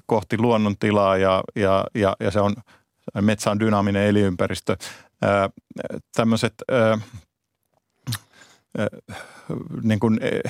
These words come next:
eri aikakausiin liittyvät tavoitteet. Olli voi ehkä kommentoida tota, tuon kyseisen vuosiluvun, luvun merkitystä tässä näin, et-, että tota, siirrän ehkä puheenvuoro Ollille.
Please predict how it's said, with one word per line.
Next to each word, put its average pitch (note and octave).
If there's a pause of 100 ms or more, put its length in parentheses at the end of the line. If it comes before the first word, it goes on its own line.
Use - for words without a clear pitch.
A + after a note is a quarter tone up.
(460)
eri B2+
aikakausiin A2+
liittyvät G#2
tavoitteet. A2+
Olli B2
voi A2
ehkä G#2
kommentoida G#2+ (100)
tota, G#2+
tuon G#2+ (180)
kyseisen G#2+
vuosiluvun, G#2 (220)
luvun G#2
merkitystä G#2+ (720)
tässä G2+
näin, F#2+
et-, F#2+ (640)
että G2+
tota, G2 (1080)
siirrän G#2
ehkä -
puheenvuoro G#2+
Ollille. G2